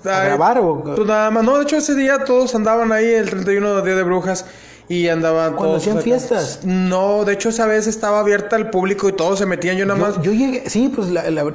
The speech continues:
Speaker 1: la abrían para fiestas, güey. Yo llegué a ir ahí a dos fiestas chingoncísimas, estaba con madre. Eh, y luego fui a grabar ahí con R D T V, hicimos una transmisión que también te la recomiendo, está, está interesante.
Speaker 2: La buscaré.
Speaker 1: Y es, y de una vez lo digo,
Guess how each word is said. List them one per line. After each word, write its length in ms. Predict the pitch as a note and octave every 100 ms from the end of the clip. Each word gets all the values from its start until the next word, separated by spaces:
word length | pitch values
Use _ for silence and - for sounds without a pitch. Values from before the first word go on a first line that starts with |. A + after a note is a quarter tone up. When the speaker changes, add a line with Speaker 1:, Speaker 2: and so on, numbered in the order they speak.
| - -
Speaker 1:
la 200 | - C#3+
abrían 260 | C3 C3 G3+
para 180 | A#3 G3+
fiestas, 380 | D#3 F3+ - A3+
güey. 160 | D3+
Yo 80 | C3
llegué 120 | D#3+
a 120 | A3 A#3
ir 60 |
ahí 260 | A3 A3 A3+
a 60 |
dos 180 | G3 G3
fiestas 480 | - F3+ - A#3 A#3 - -
chingoncísimas, 1000 | - C#3 B2+ B2 A#2 - D#3+ G#3 F3 B2+
estaba 300 | A#2+ C3 E3+
con 180 | - D3+
madre. 340 | C3+ D#3+ C#3+ - - - - -
Eh, 580 | E3 D3 C#3+ C#3 C3+ D3+
y 40 | D3
luego 220 | C#3+ C#3+
fui 160 | F#3
a 60 | F#3
grabar 300 | E3+ D#3+ D#3+
ahí 100 | D#3
con 180 | E3 D#3+
R 140 | D#3
D 80 | D#3+
T 160 | D#3 D3
V, 80 | D#3
hicimos 300 | D#3+ E3 E3
una 120 | D#3
transmisión 520 | F#3 C#3 C#3 D3 E3+
que 80 | C#3+
también 640 | C3+ B2 B2 C3 D3 D3+
te 80 | C3
la 140 | A#2+ A#2+
recomiendo, 520 | B2 C3+ C#3 C#3 D#3+
está, 240 | D#3+ C#3+
está 180 | C3+ C3+
interesante. 800 | C3+ D3 C3 C3+ B2+ B2 D#3 D#3+ - - A#2+
Speaker 2:
La 100 | A#2
buscaré. 340 | A2+ A2+ C3 C3+
Speaker 1:
Y 40 |
es, 260 | D3 C#3+ - -
y 60 | -
de 180 | B2 C3
una 140 | D3+
vez 100 | D#3+
lo 120 | D3+
digo, 380 | C#3+ C#3+ D3+ D3+